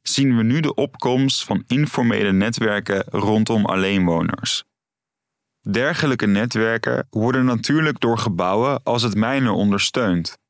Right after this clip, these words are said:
Er is in dit complex altijd wel iemand die voor een solomoeder die net bevallen is iets kan wegbrengen of ophalen, of voor een zieke buur een maaltijd verzorgt. Ook valt van alles samen in te kopen,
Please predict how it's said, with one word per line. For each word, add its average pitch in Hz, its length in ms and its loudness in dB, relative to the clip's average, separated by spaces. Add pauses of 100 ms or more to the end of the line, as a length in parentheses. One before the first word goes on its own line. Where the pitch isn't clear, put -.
(220)
Er 117 140 -2
is 131 220 -2
in 139 160 0
dit 143 180 -2
complex 117 640 -2 (120)
altijd 131 540 -2
wel 104 180 -2
iemand 135 640 0
die 101 160 -2
voor 110 220 0
een 104 60 0
solomoeder 120 920 0
die 101 120 -2
net 110 240 0
bevallen 107 480 0
is 131 400 0
iets 120 180 -2
kan 113 200 0
wegbrengen 117 580 -2
of 110 160 -2
ophalen, 82 720 -2 (200)
of 147 440 -2
voor 123 300 0
een 113 100 0
zieke 107 320 -2
buur 107 400 0
een 113 140 0
maaltijd 117 500 -2
verzorgt. 80 720 -4 (500)
Ook 180 220 -2
valt 120 300 -2
van - 140 -2
alles 110 320 0
samen 120 300 0
in 160 220 2
te 101 140 -2
kopen, 85 600 -2